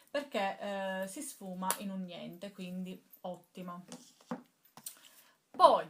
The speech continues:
sempre parlando di Huda, io, eh, volevo farvi vedere la Mercury Retrograde.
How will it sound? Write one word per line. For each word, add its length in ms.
sempre 420
parlando 460
di 100
Huda, 680
io, 560
eh, 40
volevo 320
farvi 280
vedere 440
la 260
Mercury 640
Retrograde. 840